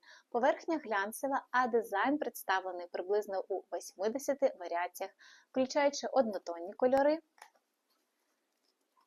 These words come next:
ястра-, яскраві абстракції та малюнки,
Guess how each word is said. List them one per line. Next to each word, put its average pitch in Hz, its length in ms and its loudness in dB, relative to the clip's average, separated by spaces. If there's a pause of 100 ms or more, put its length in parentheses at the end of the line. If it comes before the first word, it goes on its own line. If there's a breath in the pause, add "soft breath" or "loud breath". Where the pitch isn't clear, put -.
(140)
ястра-, 233 680 6
яскраві 220 640 6
абстракції - 840 2
та 196 320 4 (100)
малюнки, 185 800 0